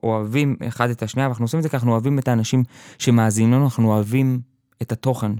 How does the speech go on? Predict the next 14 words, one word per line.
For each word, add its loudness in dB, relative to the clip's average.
שאנחנו... -4
האהבה 2
מחזירה -2
לך, -4
אתה 0
נותן 2
אחד, -2
היא 2
מחזירה -2
לך -6
כפול. -2
אתה, 0
אתה -4
זורק 0